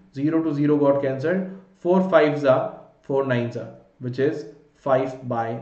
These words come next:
nine is the probability in the third case. So whatever events are, um, in whatever cases the event is happening, I am just taking considering that part. Fourth one, ten years or more. So when I say ten years or more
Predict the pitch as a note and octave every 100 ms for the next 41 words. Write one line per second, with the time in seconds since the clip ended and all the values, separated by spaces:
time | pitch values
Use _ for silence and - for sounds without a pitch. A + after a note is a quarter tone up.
0 | - B2 B2+ A#2 A#2+ C3 - - C3+ C3
1 | C#3 B2 A2+ A#2+ C#3 B2 C#3+ C#3+ A#2+ G#2
2 | - - - _ _ _ - F#3+ F#3+ F#3
3 | A3+ A#3+ G3+ G3 G3 G3 F#3+ - - -
4 | _ - D#3 E3+ F#3+ G#3 G3 - E3 D#3+
5 | D#3+ F3 E3 E3 G3+ G3+ F#3+ F#3 G3 F#3
6 | E3 F3+ F3+ F#3 F3 F3+ F#3+ E3+ D3+ D#3
7 | F#3 - D3 E3+ E3 C#3 D3 D3 F3 F3
8 | B2 - - - - _ _ _ _ -
9 | B3 D4 D4 E3+ F3 F#3+ - - _ -
10 | A3+ C4 B3 A#3+ B3+ - - F#3+ A3 G3
11 | D#3+ C#3 A2 - - - - G3+ G#3+ C#4
12 | C#4+ C#4 C4+ G#3+ A3+ B3+ B3 B3 A#3 A#3+
13 | G#3 F#3 D#3 A#2 - -